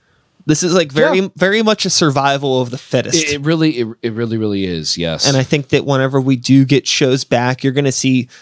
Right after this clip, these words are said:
Speaker 1: like, the hungriest people that are doing, like, the coolest, most, like, people that are super passionate, just doing, like, really fucking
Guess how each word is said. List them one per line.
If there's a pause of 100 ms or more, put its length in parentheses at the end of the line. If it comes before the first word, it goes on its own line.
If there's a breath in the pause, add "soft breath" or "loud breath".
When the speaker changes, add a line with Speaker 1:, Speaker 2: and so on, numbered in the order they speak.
(160 soft breath)
Speaker 1:
like, (100)
the
hungriest
people
that
are
doing,
like,
the
coolest, (540 soft breath)
most,
like,
people
that
are
super
passionate,
just
doing,
like, (920)
really (260)
fucking